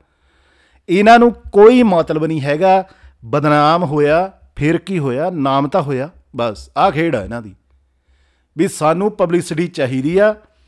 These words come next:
ਚਾਹੇ ਉਹ ਪੋਜ਼ਿਟਿਵ ਆ, ਚਾਹੇ ਉਹ ਨੈਗੇਟਿਵ ਆ,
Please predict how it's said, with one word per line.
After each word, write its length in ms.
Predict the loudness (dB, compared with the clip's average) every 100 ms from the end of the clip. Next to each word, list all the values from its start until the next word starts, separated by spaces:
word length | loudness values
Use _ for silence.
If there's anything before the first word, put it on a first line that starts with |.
| _ _ _ _ -4
ਚਾਹੇ 360 | 0 2 0
ਉਹ 520 | -2 -2 -2 -4 -6 -12 _ _
ਪੋਜ਼ਿਟਿਵ 460 | 2 2 2 2 4
ਆ, 120 | 2
ਚਾਹੇ 320 | 2 -2 -2 -2
ਉਹ 80 |
ਨੈਗੇਟਿਵ 420 | 0 -2 -2 -10
ਆ, 80 | -16